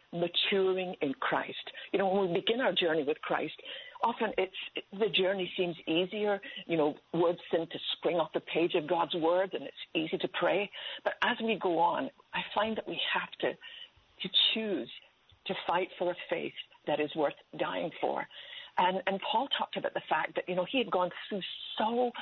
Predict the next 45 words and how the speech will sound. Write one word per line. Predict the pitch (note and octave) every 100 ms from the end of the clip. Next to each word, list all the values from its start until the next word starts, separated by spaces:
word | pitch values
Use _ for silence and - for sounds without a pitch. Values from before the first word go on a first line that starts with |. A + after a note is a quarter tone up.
| -
much, | G3 F#3+ A3 - - - - - - - - - B3+
so | B3+
much | - - -
heartache. | - - - - - -
He'd | C4+
been | A#3 G#3 -
stoned | A3+ G#3+ F#3
and | D#3+
left | D3 D#3+ -
for |
dead. | C#3+ D3+ D3 - - - - -
And | F3+
yet | F#3 -
he | G3 -
said | F#3+ E3
that | -
he | E3+ - - - -
fixed | A#3+ -
his | A3 G3
eyes | D#3 C#3 -
not | F3+ F3+ G3 - A#3+
on | A#3 G#3+
what | - -
could | - D#3
be | D#3 - -
seen, | C4 - - - - -
because | F#3 G3 E3+
that's | A3+ - - -
temporary. | A#3 - - - - - - -
You | F#3
know, | F#3
you | E3 G#3
and | C4+
I | A3 G3
are | D#3
going | F3 G#3 -
through | G3+
things | G3 F#3 -
that | -
are | D#3 -
difficult | F#3+ - - D3+ -
right | D3+ E3+ -
now, | G3 D3 - - -
but | - -
they | E3